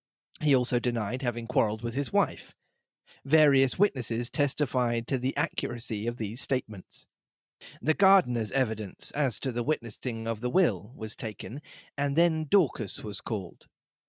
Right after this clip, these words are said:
Dorcas, faithful to her younger gentlemen, denied strenuously that it could have been John's voice she heard, and resolutely declared, in the teeth of everything, that it was Mister Inglethorpe who had been in the boudoir with her mistress.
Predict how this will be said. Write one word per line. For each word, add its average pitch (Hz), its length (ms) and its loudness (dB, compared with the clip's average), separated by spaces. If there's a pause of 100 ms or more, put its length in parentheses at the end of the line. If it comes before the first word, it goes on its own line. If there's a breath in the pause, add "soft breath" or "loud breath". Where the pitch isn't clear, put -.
(560 loud breath)
Dorcas, 156 600 0 (280 soft breath)
faithful 131 600 2
to 139 200 0
her 117 240 2
younger 117 580 -4
gentlemen, 107 840 -4 (360 loud breath)
denied 160 540 2
strenuously 113 1040 0
that 117 140 -2
it 139 140 -4
could 160 160 0
have 135 120 -2
been 131 240 -2
John's 120 420 2
voice 127 340 0
she 117 220 -4
heard, 123 420 2 (340 loud breath)
and 135 280 -2
resolutely 180 800 2
declared, 110 720 -2 (360 loud breath)
in 139 140 0
the 127 80 0
teeth 165 380 -2
of 123 100 2
everything, 110 680 0 (120)
that 123 160 0
it 135 100 0
was 127 200 -2
Mister 139 500 2
Inglethorpe 110 760 -2
who 143 120 4
had 120 160 0
been 117 280 -2
in 120 120 -4
the 120 80 2
boudoir 107 640 0
with 98 200 -6
her 95 160 -8
mistress. - 600 -6